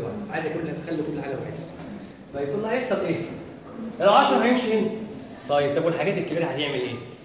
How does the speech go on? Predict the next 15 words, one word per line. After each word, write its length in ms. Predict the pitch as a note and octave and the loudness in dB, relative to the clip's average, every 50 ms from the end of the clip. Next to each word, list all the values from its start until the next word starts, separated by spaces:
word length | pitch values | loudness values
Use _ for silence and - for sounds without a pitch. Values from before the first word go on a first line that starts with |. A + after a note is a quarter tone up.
| - - | -8 -6
ما 180 | - C#3+ E3 E3+ | -4 -2 0 0
هتمشيش 280 | F#3+ E3+ F3 A3+ A3+ | 2 2 2 2 2
في 100 | A3+ G#3 | 0 0
السفنجه 840 | F#3 - - D#3 - F#3+ G#3 G#3 G3 G3 G3 G3 G3 - - - C#3+ | 0 0 0 0 2 2 4 6 6 6 6 6 4 0 -4 -6 -4
اساسا، 340 | C3 - G#3 G#3 G#3+ G#3 - - - - - - - - - - - - - | 0 2 2 4 2 0 -2 -4 -6 -10 -12 -14 -16 -14 -14 -14 -14 -10 -8
هتروح 300 | - B2+ - F#3 F#3 D#3 | -6 -4 -2 -2 0 0
نازله 260 | E3+ G3 F#3 F3 D#3 C3+ | 2 2 2 2 2 2
على 140 | C3 A#2+ | 0 0
الجنبين 380 | - C#3 B2+ B2+ B2+ E3+ E3+ E3 | 0 -2 -2 -2 0 0 0 2
دول. 100 | C#3 A#2+ G#2 - - - - - - - - - - - - - - - - - - - - - - - - - - - B3+ B3+ B3+ C4+ C#4+ C#4 - - - - - - - - - - - - - - | 0 0 -2 -4 -6 -8 -10 -12 -14 -14 -16 -16 -16 -16 -16 -16 -16 -16 -16 -16 -16 -16 -14 -16 -16 -16 -16 -16 -16 -14 -12 -10 -8 -8 -6 -6 -8 -8 -8 -12 -12 -14 -16 -18 -20 -20 -20 -18 -8 -4
طيب، 260 | C3+ B2 A2 G2 F#2 F#2 - - - - - - - - - - - - - - - - - - - - - - | -2 -2 -2 -2 -6 -8 -10 -12 -14 -18 -18 -20 -20 -20 -20 -20 -20 -20 -18 -18 -18 -16 -16 -16 -16 -16 -12 -4
عندي 320 | - E3+ C4 C4 G#3 A3 B3 | 0 2 2 4 4 4 6
هنا 200 | B3+ A3+ A#3+ A#3+ | 6 6 6 6
طبق 180 | A#3+ A3+ - | 4 4 4
بيستقبل 640 | E3+ F3 - - A3+ A3+ A3+ G3+ G#3+ A3 G3 - - | 2 -2 -2 0 2 2 2 4 4 2 2 2 0